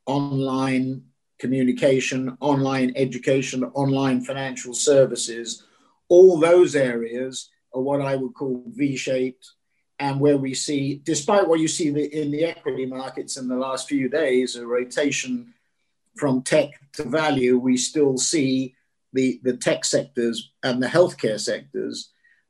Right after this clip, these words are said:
uh, in all their forms being, uh, extremely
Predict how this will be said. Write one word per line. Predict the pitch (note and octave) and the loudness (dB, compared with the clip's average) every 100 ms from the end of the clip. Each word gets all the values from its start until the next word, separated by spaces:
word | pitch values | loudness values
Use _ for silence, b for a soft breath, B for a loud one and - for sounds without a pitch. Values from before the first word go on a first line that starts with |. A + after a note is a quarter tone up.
| - | -4
uh, | C3 B2+ - _ | 0 0 -4 _
in | C#3+ C#3+ | -2 2
all | D3+ C#3+ | 4 4
their | C3 | 4
forms | C3 D#3 C3 A#2+ B2 A2+ | 4 0 -2 -2 -6 -4
being, | C3 B2 B2 B2 A#2 - B2 | 0 0 -2 -6 -10 -12 -4
uh, | A#2+ - | -2 -2
extremely | B2+ B2+ - - C#3 B2+ B2+ A#2+ A#2+ A#2+ A#2+ | -4 -4 -4 -2 0 2 4 2 2 0 -2